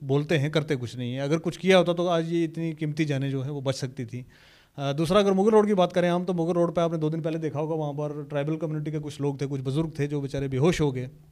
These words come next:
हालत ख़राब रही उनकी। तो इसका गिला तो मैं, अ, यासीन साहब से भी करूँगा, हमारे डिप्टी कमिश्नर पहुँचे हैं इस टाइम पे, अगर वो सुन रहे हैं हमें, तो हमें बहुत सारी उम्मीदें हैं उनसे,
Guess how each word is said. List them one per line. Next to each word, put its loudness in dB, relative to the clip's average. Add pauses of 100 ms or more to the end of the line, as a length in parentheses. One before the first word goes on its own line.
(680)
हालत 0
ख़राब 2
रही 0
उनकी। -4 (500)
तो 0
इसका 6
गिला 8
तो 4
मैं, 2
अ, 0 (260)
यासीन 0
साहब 4
से -2
भी 4
करूँगा, 4
हमारे 2
डिप्टी -6
कमिश्नर -4
पहुँचे -4
हैं 0
इस -6
टाइम -4
पे, -6
अगर -4
वो -4
सुन -2
रहे 2
हैं -2
हमें, -4 (680)
तो 2
हमें 2
बहुत 2
सारी 2
उम्मीदें 2
हैं 4
उनसे, -2